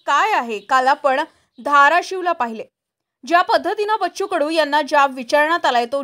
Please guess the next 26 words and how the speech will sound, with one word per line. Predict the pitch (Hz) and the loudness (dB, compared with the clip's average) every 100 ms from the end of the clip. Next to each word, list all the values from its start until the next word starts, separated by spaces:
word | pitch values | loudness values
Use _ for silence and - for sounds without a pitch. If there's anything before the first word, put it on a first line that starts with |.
| 226 | 0
जाब | 269 285 | 2 2
म्हणजे | 330 254 277 | 0 -4 -8
शिवगर्जना. | 294 311 277 220 208 208 196 - _ _ _ | -8 -10 -8 -8 -8 -6 -8 -8 _ _ _
ही | 392 | -6
गर्जना | 415 311 277 349 392 285 285 | 2 2 2 0 -4 -2 -2
पोचण्यासाठी | 302 311 285 285 359 381 392 392 262 247 233 285 _ _ | -4 -4 -4 -4 -8 -4 -2 -2 -6 -6 -12 -12 _ _
महाराष्ट्रात | 285 302 320 415 403 - 294 | -6 -4 -2 -4 -6 -6 -6
जात | 262 233 208 | -2 0 0
आहे. | 214 214 220 - _ _ _ _ _ _ _ _ _ _ _ _ _ _ _ _ - | -4 -10 -12 -14 _ _ _ _ _ _ _ _ _ _ _ _ _ _ _ _ -6
ही | 415 | -2
गर्जना | 381 302 294 403 427 | 0 0 -2 -4 -2
पोहोचवण्यासाठी | 427 392 359 381 359 349 330 311 | -2 -2 -2 -2 0 2 0 0
महाराष्ट्रात | 320 285 277 294 294 311 | -2 2 2 2 0 -2
जात | 269 277 269 | 2 0 0
आहो. | 269 294 | -2 -2
कोल्हापुरात | 339 285 269 285 294 294 285 311 _ _ - | 0 -2 2 0 2 4 4 2 _ _ 0
आल्यानंतर | 302 302 370 392 370 403 | 2 2 0 -2 -6 -8
शिवसेना | 370 339 294 339 359 359 | -6 -8 -6 -4 -2 -2
अधिक | 285 277 330 | -4 -8 -10
मजबूत | 311 294 254 320 | -8 -8 -8 -8
होत | 349 320 | -8 -4
आहे, | 302 262 269 | -2 -2 -4
हे | 269 277 | -4 -6
दिसून | 262 320 320 | -8 -6 -2
आलंय. | 294 294 | -2 -2
या | 427 349 269 269 | 0 0 2 0